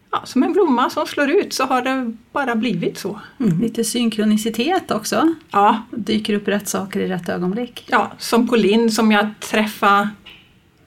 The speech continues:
Speaker 1: Så där, jag gick bara förbi ett skyltfönster och så stod det någonting om vägledning. Så, ja, och jag hade aldrig varit på det. Och jag bara gick in där och då hade hon tid med en gång.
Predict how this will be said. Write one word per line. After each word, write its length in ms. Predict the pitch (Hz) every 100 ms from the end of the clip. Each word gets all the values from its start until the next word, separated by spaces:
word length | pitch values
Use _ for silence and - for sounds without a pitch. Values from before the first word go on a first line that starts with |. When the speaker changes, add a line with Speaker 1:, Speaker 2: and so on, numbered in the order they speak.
| _
Speaker 1:
Så 160 | - 247
där, 180 | 240
jag 140 | 214 220
gick 160 | 254
bara 200 | - 262
förbi 260 | 233 240 220
ett 100 | 208
skyltfönster 840 | - 220 - - 190 185 - 311 339
och 60 |
så 120 | -
stod 400 | 285 302 247 208
det 60 | 233
någonting 420 | 269 262 269 226
om 220 | 226 233 226
vägledning. 1160 | 277 214 175 175 180 185 180 202 277 381 359
Så, 200 | - 302 302 - - _ _ - -
ja, 440 | - - 233 269
och 80 | 254
jag 140 | 226 214
hade 180 | 202
aldrig 220 | 269 269 247
varit 180 | 240
på 60 | -
det. 240 | 214 214 - - _ _
Och 100 | -
jag 200 | 415 208
bara 180 | 202 427
gick 260 | 285 285 247
in 260 | 277 466 381
där 240 | 247 196
och 60 | 214
då 120 | 220
hade 180 | - 339
hon 140 | 415
tid 400 | - 196 269 330
med 120 | 330 285
en 140 | 247
gång. 380 | 190 196 453